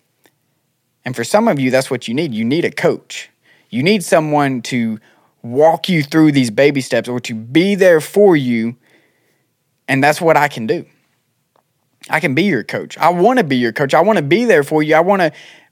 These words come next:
walk through the trenches with you. I want to go to battle with you. I want to see you become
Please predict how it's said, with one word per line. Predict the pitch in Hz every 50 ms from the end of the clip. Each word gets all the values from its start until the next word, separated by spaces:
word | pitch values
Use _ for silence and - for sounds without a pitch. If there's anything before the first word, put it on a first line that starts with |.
| _ -
walk | 135 139 165 185 196 190 -
through | - 233 220
the | 185 175
trenches | 143 - - 214 214 208 - - 165 143 135 139
with | 135 151 190 220 214 - -
you. | 139 131 123
I | 104 147
want | 160 190 214 202 - -
to | - 180 156 135 127 120 _ _ _ - _ _ _
go | 151 180 196
to | 202 185
battle | 151 139 160 156 170 175 175 170 156 139
with | 131 156 175 170 - -
you. | 143 131
I | 123
want | 120 123 143 165 170 160 - -
to | - - 151 135 127 120 117 117 _ _ _ _
see | - - - - - 170 160 156
you | 143 135 127 120 120
become | 110 113 120 110 - - - - 156 143 131 120 113 110 107 101 107